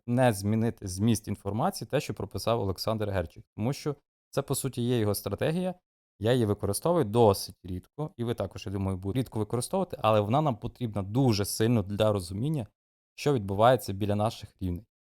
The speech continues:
Тобто такі ситуації можуть появлятися зазвичай на сильніших таймфреймах. Коли в нас слабші таймфрейми, краще цією стратегією не користуватися.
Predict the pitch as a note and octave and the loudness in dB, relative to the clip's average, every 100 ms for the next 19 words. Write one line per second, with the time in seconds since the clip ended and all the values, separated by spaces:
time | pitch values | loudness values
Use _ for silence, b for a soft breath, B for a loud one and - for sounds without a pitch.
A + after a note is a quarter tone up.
0 | _ _ - G2+ - G#2+ - - B2 B2 | _ _ -18 -16 -14 -10 -8 -6 2 2
1 | A2 G#2 G#2 B2+ G2 F2+ - F#2+ F#2+ E3+ | 2 -2 2 4 4 0 -2 -2 0 0
2 | F3 - F3 E3 _ _ _ _ - G#2+ | -2 -6 -6 -8 _ _ _ _ -10 -4
3 | G#2+ - G#2 G#2 C3+ - G#2+ G#2+ A2+ G#2+ | -2 2 2 4 2 0 -2 0 -2 -6
4 | - G#2 - F2+ F2 - _ _ _ _ | -6 -6 -4 -6 -6 -10 _ _ _ _
5 | _ _ _ _ - A#2+ A#2+ A2 - G#2+ | _ _ _ _ -4 2 4 2 4 2
6 | - - A2+ - F#3 D3+ - C3+ G2 - | 2 -6 -6 -2 -2 0 0 -2 -4 -4
7 | A2+ F#2+ - - - A#2 G2 G2 A#2+ G#2+ | -2 -2 -6 -12 -8 -4 -2 -4 -4 -6
8 | G2+ - F2+ - - | -8 -4 -4 -6 -18